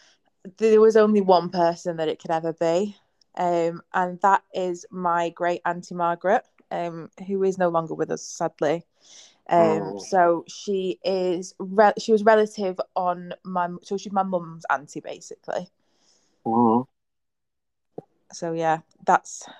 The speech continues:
Speaker 1: that's who my person of admiration and inspiration is. <laughs>
Speaker 2: Do you wanna go, was it, do you wanna go further in detail? Why was it you chose her?
Speaker 1: She's just one of those people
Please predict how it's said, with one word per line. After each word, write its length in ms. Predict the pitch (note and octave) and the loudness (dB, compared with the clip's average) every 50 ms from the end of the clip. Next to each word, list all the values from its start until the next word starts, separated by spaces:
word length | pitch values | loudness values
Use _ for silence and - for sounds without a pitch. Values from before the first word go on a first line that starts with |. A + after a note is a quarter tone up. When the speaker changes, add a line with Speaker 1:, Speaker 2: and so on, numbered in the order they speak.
| _ - | _ -6
Speaker 1:
that's 200 | - - - - | -6 -6 -6 -8
who 120 | - A3 | -6 -4
my 160 | G#3 G#3 G3+ | -4 -2 -4
person 360 | G3+ - G#3+ G3+ G3 - G#3 | -4 -6 -8 -10 -8 -8 -10
of 60 | G3 - - | -10 -6 -6
admiration 680 | F#3+ F#3+ - - G3 F#3+ F#3 F#3 F#3 F#3 - F#3+ F3+ F3 | -6 -6 -6 -6 -4 -2 -2 -4 -4 -6 -6 -6 -6 -4
and 120 | F3 E3+ | -4 -4
inspiration 640 | E3+ F3 F3 - - F3+ D#3+ D#3+ E3 - - F3 D#3+ | -6 -6 -6 -4 -2 0 0 0 -2 -4 -6 -6 -6
is. 420 | - - - - - - - - - _ - - _ | -6 -6 -8 -8 -12 -16 -18 -18 -20 _ -20 0 _
<laughs> 140 | A#3 G#3+ - B3+ B3 - _ _ _ - - - - - - | 2 2 2 0 -2 -2 _ _ _ -20 -20 -20 -20 -2 4
Speaker 2:
Do 60 | C3 | 6
you 80 | D3+ D#3+ | 8 8
wanna 200 | F3 F3+ F#3+ F#3 | 8 8 8 8
go, 220 | F3+ G3 F#3 F#3 F#3 | 8 8 8 8 8
was 120 | F#3 E3+ F3+ | 6 6 6
it, 260 | E3+ D3+ C3+ B2 A2+ | 6 6 4 4 4
do 60 | C#3+ | 4
you 40 | D3+ | 6
wanna 140 | D#3 E3 E3 | 6 6 6
go 180 | E3+ D#3+ D#3 D#3 - - | 6 6 4 2 2 2
further 260 | D#3+ D3 C#3+ C#3 C#3 | 4 4 6 6 4
in 100 | C3+ C3 | 4 4
detail? 500 | B2 C3 C#3 C3 - - B2 A2 G#2+ G#2+ | 4 2 2 2 2 4 4 4 4 4
Why 420 | A2 A#2+ A#2+ A#2+ A#2+ A#2+ A#2 A#2 A2+ | 4 4 6 6 6 4 4 4 4
was 200 | A2+ A#2+ A2 A2+ | 4 2 2 4
it 160 | A#2 G#2 G2+ | 2 2 4
you 160 | G#2 G#2+ A2 G#2 | 2 0 -2 0
chose 360 | - A#2+ A2+ A2 A2 G2+ - | 2 2 4 4 2 2 2
her? 260 | G2 F2+ E2+ F2 F2+ - _ _ _ _ _ _ _ _ _ _ _ _ _ _ - - _ _ _ _ _ _ _ - | 2 2 4 2 0 -2 _ _ _ _ _ _ _ _ _ _ _ _ _ _ -20 -20 _ _ _ _ _ _ _ -10
Speaker 1:
She's 320 | - - - D4 C#4 - | -4 2 4 4 4 4
just 600 | - - D#4+ E4+ E4 - - - - - - - - _ _ _ _ _ _ _ _ _ _ _ _ _ _ _ _ _ | 4 4 4 4 4 0 -4 -8 -10 -12 -12 -16 -18 _ _ _ _ _ _ _ _ _ _ _ _ _ _ _ _ _
one 340 | - A#3 A3+ C#4 D4 D4+ D#4+ | -6 0 4 4 6 6 6
of 80 | E4 - | 6 6
those 260 | E4 D#4+ D#4+ D#4 D#4 | 6 6 6 4 2
people 840 | - - C4 C#4 C4+ B3+ A#3 - _ G#3+ F#3+ F3+ F3 E3+ - - | 0 -2 2 2 4 2 2 0 _ 6 6 8 6 6 2 0